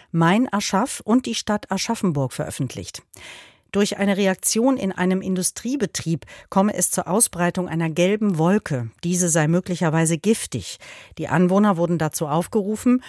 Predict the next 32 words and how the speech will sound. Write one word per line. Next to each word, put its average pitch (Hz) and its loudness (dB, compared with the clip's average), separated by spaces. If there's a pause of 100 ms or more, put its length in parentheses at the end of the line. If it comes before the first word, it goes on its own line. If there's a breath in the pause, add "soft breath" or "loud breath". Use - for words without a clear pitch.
(120)
Schutz - 2
in 180 0
einem 175 0
Gebäude 170 2
zu - -2
suchen 233 -4
und 175 -2
Fenster 190 -2
und 190 -6
Türen 214 -2
zu 190 -6
schließen. 190 -2 (520 loud breath)
Die 147 -6
Zeitung 170 2
Main 202 4
Echo 202 -2
berichtet 190 -2
von 160 -2
einem 160 -2
größeren 170 -2
Feuerwehreinsatz 147 0
in 156 -6
einem 165 0
Galvanikbetrieb 156 0
in 147 -2
Main 147 2
Aschaf. - -4 (400 loud breath)
Dort 143 0
sei 143 -2
ein 151 -2
Brand 170 2
ausgebrochen. 139 -4